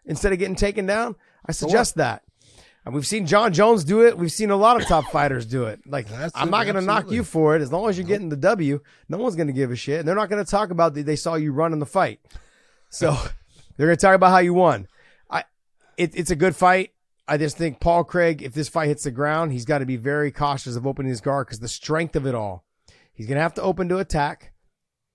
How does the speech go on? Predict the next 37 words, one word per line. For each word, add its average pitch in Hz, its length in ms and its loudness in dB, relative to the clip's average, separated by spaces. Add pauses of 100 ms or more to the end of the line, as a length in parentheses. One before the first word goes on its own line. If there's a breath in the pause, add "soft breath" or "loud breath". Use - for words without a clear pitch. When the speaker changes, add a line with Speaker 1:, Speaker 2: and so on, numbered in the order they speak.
(200)
Speaker 1:
but 131 60 -8
he's 127 100 -4
gonna 160 80 0
have - 60 -20
to 180 80 -12
learn 165 180 0
to 139 80 -4
sit - 340 -2
up 175 220 2
and 117 100 -14
come 147 180 -4
up 151 120 0
on 151 80 -2
the 139 80 -2
double 147 280 0
leg, 127 260 -4
come 156 120 -6
up 156 100 -4
on 156 100 -4
the 143 40 -4
single 156 320 -2
leg, 131 240 -2
get 139 140 -10
to - 80 -6
the 143 100 -6
body 147 300 0
lock 131 240 -2
and - 60 -20
get 139 120 -6
the 131 60 -16
takedown 143 420 -4
and 117 80 -10
be 127 140 -6
on 147 100 -2
the 135 80 -8
top 143 240 -6
position. 123 400 -10